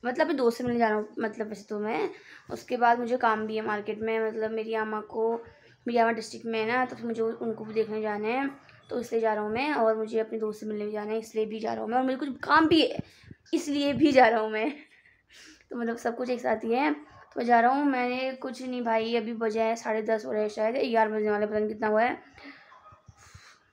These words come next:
रोजानी में उठा, अब मैं जाने की तैयारी हो रहा हूँ। भाई बाल कैसे हो रहे हैं,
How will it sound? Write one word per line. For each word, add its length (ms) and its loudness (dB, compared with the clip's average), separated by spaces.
रोजानी 400 0
में 80 -4
उठा, 380 0
अब 80 0
मैं 180 -2
जाने 240 -2
की 60 -4
तैयारी 220 -4
हो 60 -6
रहा 120 -4
हूँ। 100 -6
भाई 920 -14
बाल 260 -2
कैसे 180 -10
हो 60 -8
रहे 120 -4
हैं, 220 -10